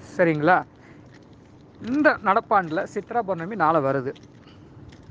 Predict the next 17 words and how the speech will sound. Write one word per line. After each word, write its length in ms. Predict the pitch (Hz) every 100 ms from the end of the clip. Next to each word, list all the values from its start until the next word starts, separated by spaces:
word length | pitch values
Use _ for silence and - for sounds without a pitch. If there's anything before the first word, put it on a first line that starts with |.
| - - - - - - - - - - - - - 214
இதை 140 | 254 226
வந்து 160 | 220 277 202
நம்ம 240 | 208 277 - - - - - 208
ஒரு 100 | 185 220
கொண்டாட்டமாக 580 | 220 254 226 208 254 -
கொண்டாடலாம். 340 | 180 170 165
சித்ரா 240 | - 185 185
பௌ-, 260 | 170 160 160 - 190
பௌர்ணமியை 500 | 175 151 139 139 - - - - - - - - -
இதை 100 | 233
நம்ம 120 | 254 247 233
கோயில 300 | 247 277 247
போய் 140 | 208 208
தான் 100 | 262 269
கும்பிடணுமே 460 | - 214 208 220 240 -
கிடையாது. 340 | 160 151 135 - - -
நம்ம 140 | 180